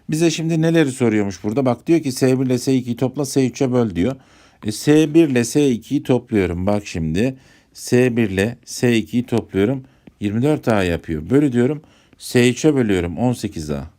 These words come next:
Buradan altı ile sa-, altı A ile sadeleştirecek olursam, e, dört bölü üç yapıyormuş oran. Eşkenar üçgenlerle oluşturulmuş boyalı bölgenin alanı on beşmiş. Şimdi bak buradan sayacak olursam,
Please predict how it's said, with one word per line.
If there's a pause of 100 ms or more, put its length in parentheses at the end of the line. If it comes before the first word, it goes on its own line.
(840)
Buradan
altı
ile
sa-,
altı
A
ile
sadeleştirecek
olursam, (460)
e,
dört
bölü
üç
yapıyormuş (200)
oran. (1120)
Eşkenar
üçgenlerle
oluşturulmuş
boyalı
bölgenin
alanı
on
beşmiş.
Şimdi
bak
buradan
sayacak
olursam,